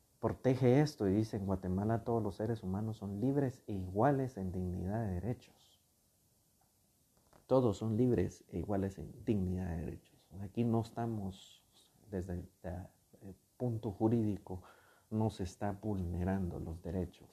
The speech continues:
de las personas por su preferencia sexual, por su tez de piel, por su raza, por su credo. En Guatemala todos somos libres e iguales en dignidad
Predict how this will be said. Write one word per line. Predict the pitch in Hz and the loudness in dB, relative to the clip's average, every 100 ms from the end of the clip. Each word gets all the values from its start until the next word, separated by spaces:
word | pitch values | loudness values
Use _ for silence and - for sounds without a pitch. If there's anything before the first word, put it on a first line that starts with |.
| _ - | _ -6
de | 90 | -4
las | 90 87 | -4 -6
personas | 85 90 98 110 110 - | -10 -8 -8 -6 -6 -8
por | 92 | -12
su | - - | -12 -10
preferencia | 87 85 85 92 95 - 87 90 _ _ _ _ | -10 -6 -2 -2 -2 -6 -8 -8 _ _ _ _
sexual, | 95 92 123 139 147 139 - | -14 -6 2 4 4 -2 -8
por | 85 | -10
su | - - 82 82 - _ - | -10 -8 -6 -6 -8 _ 2
tez | 104 110 - - - _ _ _ _ - | 4 4 0 -18 -20 _ _ _ _ -4
de | 92 | -4
piel, | 87 117 139 156 147 - - | 2 4 4 4 0 -4 -10
por | 95 95 | -10 -10
su | - 87 | -6 -2
raza, | 92 127 143 - 131 - | 2 2 2 -4 -12 -10
por | - | -12
su | - - - | -10 -12 -2
credo. | 120 135 135 127 120 _ _ _ _ _ _ _ _ _ | 2 4 2 0 -4 _ _ _ _ _ _ _ _ _
En | 92 82 101 | -6 -4 -2
Guatemala | - 95 104 95 95 107 120 117 110 - | 0 -2 -2 -2 0 2 2 0 -2 -4
todos | 110 107 104 104 - - | -4 -4 -6 -10 -16 -8
somos | 113 107 107 107 _ - | -4 -2 -4 -8 _ -4
libres | 113 127 151 151 147 - _ _ - | 0 4 2 2 -4 -8 _ _ -6
e | 104 | -2
iguales | 92 104 113 127 127 | 0 0 0 0 -4
en | 98 90 | -6 -4
dignidad | 87 85 82 87 92 | -4 -4 -4 -2 -4